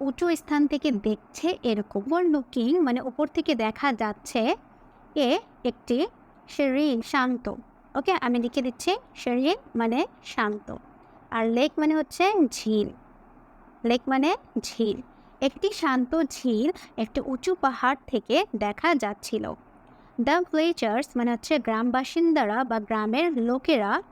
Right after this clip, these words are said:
often, often মানে হচ্ছে প্রায়, এটাকে আমরা often উচ্চারণ করতে পারি, আবার often এটা উচ্চারণ করতে পারি, দোনোটাই কিন্তু ঠিক। ওকে, often মানে হচ্ছে প্রায়,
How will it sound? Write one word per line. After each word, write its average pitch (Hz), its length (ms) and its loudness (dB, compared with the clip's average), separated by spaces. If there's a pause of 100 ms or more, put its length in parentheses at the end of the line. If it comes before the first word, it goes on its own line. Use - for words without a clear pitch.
(340)
often, 240 520 -2 (360)
often 320 400 0
মানে 339 160 4
হচ্ছে 330 300 -2 (200)
প্রায়, 226 320 -2 (100)
এটাকে 285 300 0
আমরা 294 280 2
often 294 420 -2
উচ্চারণ 302 380 0
করতে 302 300 -2
পারি, 302 300 2
আবার 233 260 -2 (100)
often 269 480 -2
এটা 240 240 -2
উচ্চারণ 226 380 -4
করতে 226 260 -4
পারি, 277 300 0
দোনোটাই 233 400 0
কিন্তু 294 340 0 (380)
ঠিক। 208 300 -2
ওকে, 311 260 0 (640)
often 302 400 2
মানে 320 160 4
হচ্ছে 349 300 0 (320)
প্রায়, 233 380 2